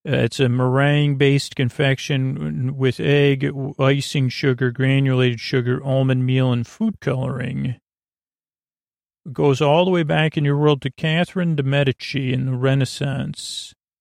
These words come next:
probably. Uh, ganache, buttercream, or jam filling between two cookies, akin to a sandwich cookie.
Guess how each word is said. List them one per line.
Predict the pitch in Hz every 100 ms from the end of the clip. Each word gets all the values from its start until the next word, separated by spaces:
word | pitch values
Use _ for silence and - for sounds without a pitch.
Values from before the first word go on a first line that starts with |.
| _ _ _ _ _
probably. | 143 135 123 123 123 131 131 131 135 - _ _ _ _ _ _ _ _ _ _ _ _ -
Uh, | 120 120 127 131
ganache, | 127 131 143 147 -
buttercream, | 147 139 135 - 139 127
or | 120
jam | 120 135 156 151
filling | - 143 139 139 135 139 - _ _ _ _
between | 143 123 151 135
two | - 175
cookies, | - 139 - 131 127 160
akin | 151 - 160 139
to | 139
a |
sandwich | 123 - 196 208 127 127 - -
cookie. | 123 - 127 135